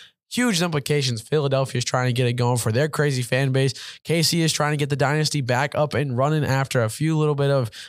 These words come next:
uh, hiccups from their hiatus year and that type of stuff. But Brandon, I'm excited, man. I think the Eagles are gonna be able to take this one away. Uh, but dude, I don't know what's gonna happen. This one's gonna be probably, this one's, this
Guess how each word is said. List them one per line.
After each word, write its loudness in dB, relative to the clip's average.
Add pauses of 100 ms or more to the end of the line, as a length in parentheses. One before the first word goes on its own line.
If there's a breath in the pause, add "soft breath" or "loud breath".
(100)
uh, 0
hiccups 2
from -2
their 2
hiatus 0
year 0
and -2
that -4
type -2
of -6
stuff. 0
But 0 (360 loud breath)
Brandon, 0 (540)
I'm 0
excited, 0
man. 0 (180)
I 2
think 0
the -2
Eagles 2
are 0
gonna 0
be 0
able 2
to -12
take 0
this 0
one 0
away. 0 (280 loud breath)
Uh, 0
but -2 (460)
dude, 0
I 0
don't 2
know 0
what's 0
gonna 0
happen. 2
This 0
one's 0
gonna 0
be -2
probably, 0
this -2
one's, 0
this 0